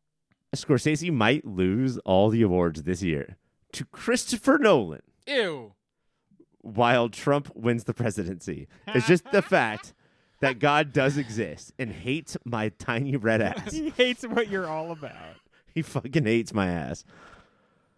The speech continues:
Speaker 3: We can, we can draw it out for suspense sake, but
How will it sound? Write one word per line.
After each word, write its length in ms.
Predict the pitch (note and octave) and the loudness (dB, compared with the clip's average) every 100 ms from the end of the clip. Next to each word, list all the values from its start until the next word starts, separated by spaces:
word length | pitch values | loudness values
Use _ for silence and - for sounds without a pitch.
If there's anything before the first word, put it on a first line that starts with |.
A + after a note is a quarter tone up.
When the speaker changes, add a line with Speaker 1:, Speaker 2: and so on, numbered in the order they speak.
| A3 | -2
Speaker 3:
We 140 | C4+ D#4 | 0 2
can, 240 | E4 A3 | 0 0
we 160 | C4+ D#4 | 0 2
can 320 | D#4 G3 C#3+ _ _ D3 | 0 0 -10 _ _ -6
draw 400 | E3+ F3 D#3+ D3 | 0 2 4 0
it 40 | |
out 320 | B2+ B2+ C#3 A#2+ | -2 -4 -4 -6
for 80 | C#3 | -16
suspense 420 | - C#3 C3 - | -12 -8 -8 -8
sake, 240 | D3+ D3 | -8 -6
but 120 | F3 | -8